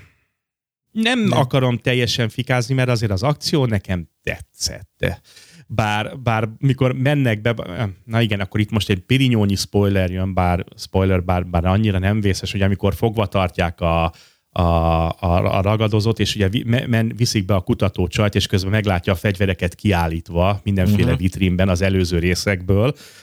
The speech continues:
Speaker 1: Na, ott mondtam, na, akkor innen fog felfegyverkezni, hát ba-,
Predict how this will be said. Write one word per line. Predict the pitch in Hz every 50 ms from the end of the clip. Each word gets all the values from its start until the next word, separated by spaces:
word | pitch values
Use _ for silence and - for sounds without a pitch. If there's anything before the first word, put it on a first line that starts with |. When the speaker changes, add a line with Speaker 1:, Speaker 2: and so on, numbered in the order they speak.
| _
Speaker 1:
Na, | _ 139 180 185
ott | 160 147 -
mondtam, | 139 131 123 - 123 113 127
na, | 135 165 180
akkor | - - 156 135 - 139 135
innen | 139 139 131 123 117 110
fog | - 113 -
felfegyverkezni, | - 113 107 104 - - 104 95 92 101 95 92 - 101 101 98 104 101
hát | 90 104 104 101
ba-, | 107 113